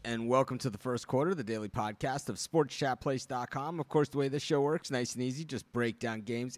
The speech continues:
and give out picks. And, of course, when we say free pick, we give out a free pick. I've taken a, uh, three-day break heading into this, uh,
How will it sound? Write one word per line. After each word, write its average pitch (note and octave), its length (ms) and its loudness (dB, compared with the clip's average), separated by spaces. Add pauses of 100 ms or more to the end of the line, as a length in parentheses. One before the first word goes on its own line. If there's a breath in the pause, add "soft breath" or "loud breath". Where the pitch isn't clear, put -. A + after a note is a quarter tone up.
and A2 280 -8
give A#2+ 180 -2
out G#2 240 -4
picks. D3 300 -4
And, A2 60 -8
of - 100 -14
course, B2+ 180 0
when A#2 100 -4
we A#2 60 0
say C3+ 240 4
free B2+ 240 -2
pick, D3+ 320 0 (300 loud breath)
we C3+ 120 4
give D3+ 240 6 (120)
out D3+ 280 4
a A#2 120 2
free A2 320 0
pick. G#2 260 -2
I've C3 80 -10
taken A#3 400 2
a, C3+ 220 4
uh, A2+ 160 2
three-day D3 460 4
break B2+ 380 4
heading C3+ 280 0
into B2+ 220 -2
this, C3 280 -2
uh, C3 200 6